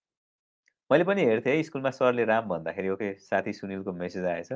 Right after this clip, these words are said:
<laughs> हो। अर्को क्वेसनमा जाउँ।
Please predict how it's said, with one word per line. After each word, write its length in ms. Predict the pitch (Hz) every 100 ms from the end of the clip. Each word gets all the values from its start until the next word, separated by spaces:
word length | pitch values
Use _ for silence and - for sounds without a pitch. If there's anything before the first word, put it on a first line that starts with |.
| 139
<laughs> 460 | - - - _ _ _ _ _ _ _ _ _ _ - - _ -
हो। 340 | 90 101 113 _ _ _ _ _ _ _ _ _ _ _ _ _ _ _ _ _ _ _ _ _ _ _ _ _ _ _ _ _ _ _ _ _ _ _ _ -
अर्को 240 | 127 175 185
क्वेसनमा 720 | 180 180 175 170 165 160 151
जाउँ। 180 | 156